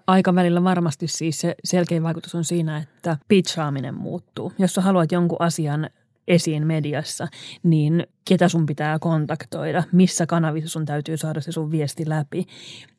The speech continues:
Ja mä luulen, että, että siinä tulee tapahtua tosi nopeitakin muutoksia. Varmaan siis tietyllä tavalla se niinku median portinvartijuus tulee murtumaan vielä vai-, voimakkaammin kuin sosiaalisen median myötä.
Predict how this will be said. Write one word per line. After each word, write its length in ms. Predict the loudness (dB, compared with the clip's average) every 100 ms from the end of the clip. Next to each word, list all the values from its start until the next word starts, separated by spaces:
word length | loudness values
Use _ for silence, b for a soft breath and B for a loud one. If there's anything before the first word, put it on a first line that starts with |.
| 2
Ja 180 | 2 4
mä 140 | 2
luulen, 260 | 4 2 0
että, 460 | -4 -4 -2 -2 _ _ -8
että 140 | -6 0
siinä 160 | 0
tulee 220 | 2 2 0
tapahtua 440 | -2 -4 -4 -4
tosi 220 | -2 0
nopeitakin 580 | 0 0 -4 -6 -8 -10
muutoksia. 680 | -10 -10 -10 -10 -10 -6 -6 -8 _ 2
Varmaan 340 | 6 6 6 4
siis 280 | 2 -2 -10 -2
tietyllä 360 | 4 4 4 2
tavalla 360 | 0 0 0 0
se 100 | 0
niinku 220 | -2 2
median 560 | 4 4 2 2 0 -2 -4
portinvartijuus 1300 | 2 2 2 0 0 -2 -2 -2 -4 -2 -2 -4 -6 -12 _ 0
tulee 260 | 2 4
murtumaan 720 | 2 2 0 4 4 6 4 2
vielä 300 | 4 4 4 2
vai-, 200 | 2 0 2
voimakkaammin 680 | 2 2 0 -2 -2 -2 -4
kuin 140 | -6
sosiaalisen 560 | -6 -4 -2 0 0 2
median 380 | 2 2 2 0
myötä. 440 | 0 -2 -2 -4